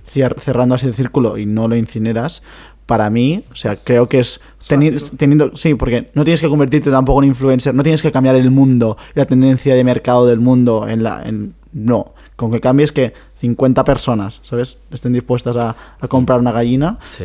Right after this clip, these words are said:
Speaker 1: em, y ya está. Entonces, para mí, yo haría una prueba. O sea, oye, cojo una gallina que ya no vayas a aprovechar y empieza, no sé si te gusta cocinar o no, pero
Speaker 3: Mm.
Speaker 1: podrías hacerlo y pruebas alguna receta y ves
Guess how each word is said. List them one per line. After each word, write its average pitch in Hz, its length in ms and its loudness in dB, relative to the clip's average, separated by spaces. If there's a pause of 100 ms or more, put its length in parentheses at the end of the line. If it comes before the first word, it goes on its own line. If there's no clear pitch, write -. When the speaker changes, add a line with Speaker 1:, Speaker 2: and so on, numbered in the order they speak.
(120)
Speaker 1:
em, 120 560 0
y 120 60 -6
ya 110 160 -2
está. 107 380 -6
Entonces, 123 420 0 (180)
para 117 240 0
mí, 135 320 0 (600)
yo 123 160 -4
haría 147 160 4
una 98 160 -2
prueba. 113 400 -2
O - 20 -20
sea, - 240 -14 (200)
oye, 117 180 -2
cojo - 220 -8
una 110 100 -4
gallina 120 320 2
que 107 80 -4
ya 110 80 -2
no 113 80 0
vayas 120 160 2
a - 20 2
aprovechar 127 640 2 (300)
y 120 100 -2
empieza, 113 600 -2 (120)
no 123 120 -2
sé - 20 -4
si - 60 -10
te 120 80 -2
gusta 107 200 -4
cocinar 104 380 -6
o 101 80 -8
no, 131 200 -2 (520)
pero 107 280 0
Speaker 3:
Mm. 92 120 -8
Speaker 1:
podrías 110 340 2
hacerlo 127 640 2
y 127 40 0
pruebas 110 240 -2
alguna 113 200 0
receta 139 460 2
y 135 100 2
ves 113 240 0